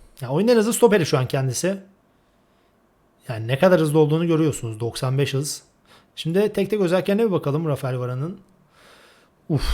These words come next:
Yani muhteşem ya. Seksen üç stamina dışında herhangi bir sorun görmüyorum. Ya gerçekten bence çok iyi.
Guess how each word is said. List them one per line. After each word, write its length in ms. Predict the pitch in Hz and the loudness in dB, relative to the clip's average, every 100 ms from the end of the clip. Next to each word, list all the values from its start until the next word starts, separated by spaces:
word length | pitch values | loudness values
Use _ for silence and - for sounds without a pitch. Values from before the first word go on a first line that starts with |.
| - - - - - - - - - - - - - - - - | -4 -8 -18 -10 -2 4 8 8 8 8 8 8 6 2 -4 -4
Yani 380 | 127 135 139 117 - _ _ _ _ _ _ _ - | -2 0 0 -2 -8 _ _ _ _ _ _ _ -6
muhteşem 480 | 240 - 226 190 131 | -4 0 2 2 2
ya. 300 | 151 156 - _ _ _ _ | 0 0 -6 _ _ _ _
Seksen 360 | - 165 147 196 | -6 -4 -2 -2
üç 80 | |
stamina 320 | 196 202 196 190 | 0 0 2 2
dışında 200 | 190 175 | 0 0
herhangi 240 | 180 170 | 2 0
bir 40 | |
sorun 260 | 156 160 170 | 0 0 0
görmüyorum. 540 | 170 165 139 120 147 170 _ _ _ _ _ _ _ _ _ - | 2 2 0 -2 -4 -8 _ _ _ _ _ _ _ _ _ -10
Ya 80 | 160 | 0
gerçekten 440 | 202 - 180 180 | 2 2 2 2
bence 240 | 214 190 | 2 2
çok 240 | 160 185 - | 0 -2 -2
iyi. 160 | 117 | -6